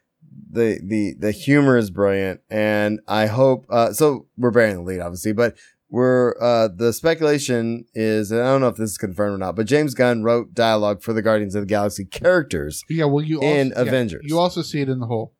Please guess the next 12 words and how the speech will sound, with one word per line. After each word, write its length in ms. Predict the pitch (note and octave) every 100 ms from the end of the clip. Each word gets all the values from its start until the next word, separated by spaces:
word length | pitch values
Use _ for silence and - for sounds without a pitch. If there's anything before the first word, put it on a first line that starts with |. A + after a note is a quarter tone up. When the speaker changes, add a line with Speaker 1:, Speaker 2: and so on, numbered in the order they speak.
| _
Speaker 1:
Yeah. 220 | C3 A#2 - -
Speaker 2:
"I 80 | A#2
am 100 | G#2
Groot." 540 | - A#2+ G3+ - - -
Speaker 1:
Yeah. 180 | C3 B2+ -
<laughs> 120 | -
They're 100 | F#3+ - _ _ _ _ _ -
like, 100 | D#3+
Speaker 2:
What's 140 | -
your 100 | G#3+
language? 300 | - - G4 F#4
Speaker 1:
"Language." 400 | B2+ F2 - -